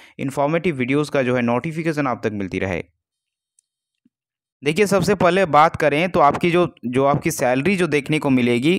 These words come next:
अगर हम कक्षा सिक्स to एट की अगर बात करें तो देखिए बेसिक पे जो आपको यहाँ पे मिलने जा रहा है, चाहे आप किसी भी सब्जेक्ट के टीचर क्यों ना हो, कि कोई भी सब्जेक्ट क्यों ना पढ़ाते हो, सबके लिए इक्वल ही रहने वाला है।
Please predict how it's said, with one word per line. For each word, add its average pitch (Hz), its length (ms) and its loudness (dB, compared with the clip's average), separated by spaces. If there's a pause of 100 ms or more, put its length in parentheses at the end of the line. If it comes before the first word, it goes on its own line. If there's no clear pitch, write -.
(240)
अगर 127 200 0
हम 139 120 -2
कक्षा 135 380 -4
सिक्स - 280 -4
to 143 120 0
एट 139 220 -2
की 135 120 -2
अगर 120 180 0
बात 107 260 -2
करें 123 260 -2 (540)
तो 139 100 0
देखिए 165 280 -2
बेसिक 156 460 0
पे 185 180 2
जो 151 160 2
आपको 135 320 4
यहाँ 127 160 0
पे 139 140 0
मिलने 123 340 4
जा 107 160 2
रहा 101 260 -2
है, 113 260 -2 (360)
चाहे 147 160 -2
आप 160 160 0
किसी 170 300 0
भी 202 120 0
सब्जेक्ट 135 400 -2
के 139 120 -4
टीचर 117 340 -2
क्यों 107 200 -4
ना 107 120 -2
हो, 117 180 -2 (640)
कि 151 100 -2
कोई 175 240 2
भी 190 140 -2
सब्जेक्ट 151 420 -4
क्यों 143 140 -2
ना 135 120 -2
पढ़ाते 113 420 -2
हो, 131 160 2 (640)
सबके 165 400 -2
लिए 165 260 2
इक्वल 135 320 0
ही 156 100 2
रहने 127 260 0
वाला 104 260 2
है। 127 200 -2